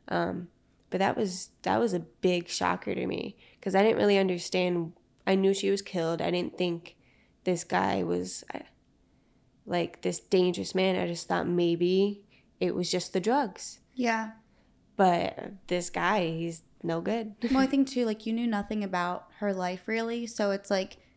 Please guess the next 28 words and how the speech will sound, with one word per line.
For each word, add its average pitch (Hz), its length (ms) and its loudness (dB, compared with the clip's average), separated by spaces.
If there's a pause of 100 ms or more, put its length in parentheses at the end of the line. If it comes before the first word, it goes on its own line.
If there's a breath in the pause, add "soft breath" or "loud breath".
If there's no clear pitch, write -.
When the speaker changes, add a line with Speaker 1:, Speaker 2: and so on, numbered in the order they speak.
(760 soft breath)
Speaker 2:
like 220 200 0
you 208 80 2
said, 202 340 -2
to 208 120 -4
you, 190 500 -2 (140)
it, 202 80 0
it 196 40 4
was 190 200 0
like 180 160 2
she 196 160 -2
was 190 180 0
already 185 500 0 (360)
dead 185 260 0
pretty 247 240 -2
much. 247 320 0
But 208 100 0
at - 60 -4
the 202 60 0
Speaker 1:
Mm-hmm. 185 80 0
Speaker 2:
same 185 180 2
time, 185 220 -4
you 185 80 -4
didn't 185 160 -2
know 180 160 -2
any 175 120 0
details 175 440 -4
of, 180 120 -4
like, - 320 -4